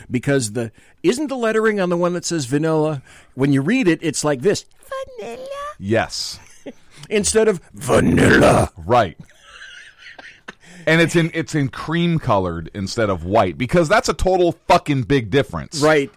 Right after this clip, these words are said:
Speaker 2: Right?
Speaker 1: right. And,
Speaker 2: For somebody
Speaker 1: and,
Speaker 2: to notice.
Speaker 1: Right, and if it's a darkened area of the refrigerator section, then you can't really tell anyway.
Speaker 2: Right.
Speaker 1: Okay, so continuing with the story. Uh, welcome to Alaska, and welcome to Wendy, welcome to Mike, and welcome to the Nose Nose in chat. Thanks for being here.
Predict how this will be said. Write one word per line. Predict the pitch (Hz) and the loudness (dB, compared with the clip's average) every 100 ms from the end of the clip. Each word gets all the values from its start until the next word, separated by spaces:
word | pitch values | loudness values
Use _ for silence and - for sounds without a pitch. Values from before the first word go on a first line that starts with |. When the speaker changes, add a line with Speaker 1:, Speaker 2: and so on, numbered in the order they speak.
| - | -4
Speaker 2:
Right? | 120 120 139 | 2 2 4
Speaker 1:
right. | |
And, | 160 151 | 2 2
Speaker 2:
For | |
somebody | - - 117 110 | 2 2 2 0
Speaker 1:
and, | 104 | -2
Speaker 2:
to | |
notice. | 104 90 73 | -2 -4 -6
Speaker 1:
Right, | 143 175 143 | -2 -2 2
and | 151 160 | 2 0
if | 151 | -2
it's | 165 143 | -4 -4
a | |
darkened | 135 98 147 160 151 139 - | -2 2 2 2 0 0 0
area | 139 139 135 131 | 0 2 0 -2
of | 127 123 117 101 104 101 | -4 -4 -6 -12 -18 -8
the | 135 | -6
refrigerator | 123 120 185 160 135 117 104 | -4 -2 0 0 -2 -2 -2
section, | 98 - 104 - 113 113 - _ - - | -4 -4 -4 -4 -4 -4 -8 _ -18 0
then | 143 | 2
you | 190 | 2
can't | 294 311 | 2 0
really | 240 214 | 2 0
tell | - 175 156 | 2 2 2
anyway. | 170 110 71 - _ _ - - | 2 -2 -6 -16 _ _ -20 -2
Speaker 2:
Right. | 120 87 - - | 0 0 -4 -2
Speaker 1:
Okay, | 156 147 | 0 0
so | - 139 | 0 0
continuing | 175 180 240 277 269 208 | 0 0 0 0 2 0
with | - | -2
the | 143 | -6
story. | - 139 110 82 - - - - - | -2 0 -2 -6 -14 -20 -20 -8 -2
Uh, | 131 135 | 4 4
welcome | 156 185 | 4 2
to | 175 190 | 2 4
Alaska, | 170 147 143 | 4 2 0
and | 151 131 | -2 0
welcome | 143 147 143 | 0 2 0
to | |
Wendy, | 131 131 135 | 0 0 0
welcome | 127 131 143 | -2 -2 -2
to | 135 | -2
Mike, | 131 127 120 | 0 -2 -4
and | 123 | -2
welcome | 117 123 123 | -2 -2 -4
to | 117 | -4
the | 107 | -4
Nose | 110 113 110 | -4 -6 -6
Nose | 120 107 95 - - | -6 -6 -8 -12 -4
in | 120 123 | -2 -2
chat. | 127 110 117 | -2 -2 -4
Thanks | 135 131 | -8 -8
for | - 156 | -6 -4
being | 131 107 98 | -4 -6 -8
here. | 98 | -10